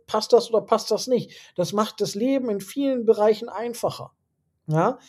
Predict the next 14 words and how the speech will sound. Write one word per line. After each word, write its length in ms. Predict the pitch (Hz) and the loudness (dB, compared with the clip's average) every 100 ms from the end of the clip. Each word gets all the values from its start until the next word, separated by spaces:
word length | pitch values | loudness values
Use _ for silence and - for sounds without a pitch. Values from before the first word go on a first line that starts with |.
| - _ - | -20 _ -10
Also 220 | 180 185 | -2 0
das 480 | 196 208 202 - - | 6 4 4 -6 -4
erstmal, 480 | 202 208 202 196 196 | 2 2 2 0 -2
ich, 300 | 208 - - _ _ _ | -12 -14 -20 _ _ _
finde 240 | - 202 | -4 -2
ich, 240 | 160 - _ | -4 -8 _
finde 200 | - 185 | -10 -6
ich 100 | 170 | -6
gut. 240 | - 127 - _ _ _ _ | -8 -18 -18 _ _ _ _
Dann, 340 | 175 196 311 - _ _ _ _ _ _ _ - | 2 2 0 -12 _ _ _ _ _ _ _ -6
"The 140 | 170 | -6
culture 420 | - 233 254 208 | 8 8 8 4
of 120 | 170 - | 2 2
competition, 720 | 180 160 156 226 - 254 | -2 -2 -4 -4 -4 -12